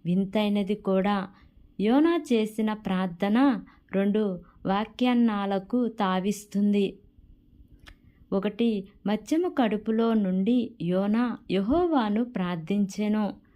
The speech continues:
తిమింగలాలలో పది రకాల జాతులున్నాయని, వాటిలో ఒక రకానికి చెందిన వాటి కడుపులో ఆక్సిజన్ ఉత్పత్తి అవుతుందని, అట్లాంటి తిమింగలము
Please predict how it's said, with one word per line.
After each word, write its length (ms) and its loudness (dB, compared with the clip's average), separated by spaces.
తిమింగలాలలో 1160 4
పది 200 2
రకాల 500 0
జాతులున్నాయని, 1300 0
వాటిలో 560 0
ఒక 200 -2
రకానికి 720 -2
చెందిన 580 -2
వాటి 300 -2
కడుపులో 800 0
ఆక్సిజన్ 680 2
ఉత్పత్తి 640 -2
అవుతుందని, 920 0
అట్లాంటి 560 -2
తిమింగలము 1000 2